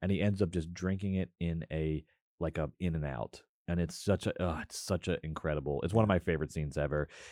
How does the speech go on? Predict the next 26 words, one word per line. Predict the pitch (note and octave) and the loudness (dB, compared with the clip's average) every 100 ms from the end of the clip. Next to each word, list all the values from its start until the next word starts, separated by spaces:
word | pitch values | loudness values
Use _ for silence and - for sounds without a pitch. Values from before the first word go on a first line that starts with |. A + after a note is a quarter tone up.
| - | 2
And | B2 | 6
there's | C3 | 8
a | C3 | 8
couple | F#3+ G3 | 6 8
other | D#3 B2+ | 8 8
scenes | - G#2 F#2+ | 4 0 4
like | F2 E2+ | 4 6
that. | F#2 | 4
This | F2+ A2+ | 4 4
movie, | D3+ D#3 D3+ C#3 | 6 8 8 6
I, | - G#2 G#2 | 2 4 2
I, | - G2+ F#2 - _ | 4 2 2 -4 _
I, | A2 | 2
I | B2+ | 4
wanna | C#3 C#3 | 6 6
hit | B2 - | 4 2
the | G2 | 2
other | G2 G#2 | 2 2
side | - F#2+ | 2 0
of | |
the | F2 | 0
coin | - F#2+ F2+ | -2 0 0
from | E2 E2+ | 0 -2
what | E2+ A1 | -2 -2
you've | C#2 F2 | -2 -2
hit. | E2+ D2+ | 0 0